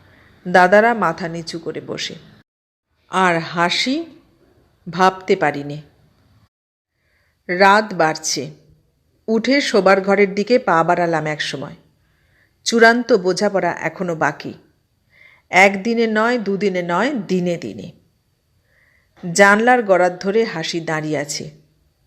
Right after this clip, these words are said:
মুখ ফেরালো। আমি কি ভুল দেখছি? কান্নার দাগ মেলায়নি এখনো, কিন্তু হাসির আভাসও স্পষ্ট।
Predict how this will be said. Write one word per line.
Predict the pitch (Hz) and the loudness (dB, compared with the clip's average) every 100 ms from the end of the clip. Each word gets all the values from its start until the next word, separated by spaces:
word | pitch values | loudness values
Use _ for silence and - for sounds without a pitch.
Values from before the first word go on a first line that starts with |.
| _ 175 | _ -4
মুখ | 185 196 - | -2 -2 -4
ফেরালো। | - 160 147 147 - _ _ _ _ _ _ _ _ _ _ _ | -2 0 0 -8 -14 _ _ _ _ _ _ _ _ _ _ _
আমি | 156 165 190 233 | -4 -2 -2 -4
কি | - 247 | -4 -4
ভুল | 185 151 - 165 165 | -4 -8 -6 -2 2
দেখছি? | 226 254 - - 247 160 - _ _ _ _ _ _ _ _ _ _ _ _ | 0 0 -2 0 0 -2 -10 _ _ _ _ _ _ _ _ _ _ _ _
কান্নার | 208 180 185 220 262 262 | 0 0 0 0 0 -2
দাগ | 226 277 277 | 2 2 4
মেলায়নি | 254 254 262 262 262 269 | 2 2 4 4 4 2
এখনো, | 233 226 220 185 190 254 - - - - - | 2 0 -4 0 0 -2 -8 -20 -20 -20 -2
কিন্তু | 214 196 214 | -2 2 2
হাসির | 165 - 165 170 - 285 | 2 -2 -2 0 0 4
আভাসও | 277 269 294 - 302 | 4 4 -2 0 -4
স্পষ্ট। | - - 254 - - | -2 0 0 0 -4